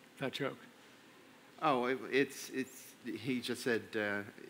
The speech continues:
Speaker 2: he, he pretended as if I said half dollar instead of fifty,
Speaker 1: Okay.
Speaker 2: fifty, fifty cent.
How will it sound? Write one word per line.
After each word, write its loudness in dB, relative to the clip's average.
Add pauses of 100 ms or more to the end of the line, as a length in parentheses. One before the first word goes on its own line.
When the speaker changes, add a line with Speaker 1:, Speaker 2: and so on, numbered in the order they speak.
(180)
Speaker 2:
he, 4
he 2
pretended 2
as 0
if -2
I 2
said 0
half -4
dollar 2
instead -2
of -2
fifty, -4 (380)
Speaker 1:
Okay. 4
Speaker 2:
fifty, 2 (720)
fifty 4
cent. -8